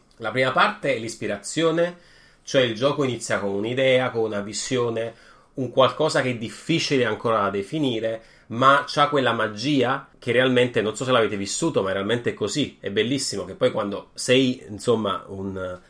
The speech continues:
nuovo game designer, cadi in trappole molto facilmente. Per esempio, facciamo un gioco che come Zelda, però è meglio. Quando sei un, un ge-, game designer esperto, trovi già scuse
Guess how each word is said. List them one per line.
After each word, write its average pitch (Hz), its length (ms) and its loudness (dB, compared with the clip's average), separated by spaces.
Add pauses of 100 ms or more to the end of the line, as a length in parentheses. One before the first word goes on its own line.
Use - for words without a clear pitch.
(120)
nuovo 110 720 2 (260)
game 107 260 -2
designer, 104 720 -2 (180)
cadi 113 600 4
in 110 120 0
trappole 120 520 4
molto 117 320 0
facilmente. 135 760 0
Per 123 120 -2
esempio, 104 500 -4
facciamo - 640 -6
un 175 120 0
gioco 151 300 2
che 135 80 -6
come 135 340 -2
Zelda, 135 600 -2 (200)
però 135 180 0
è 131 40 0
meglio. 120 720 -2 (280)
Quando 117 200 0
sei 131 160 2
un, 127 80 4
un 120 160 2
ge-, 127 140 0
game 123 160 0
designer 123 260 2
esperto, 107 640 0 (680)
trovi 113 300 0
già 117 140 0
scuse 123 560 2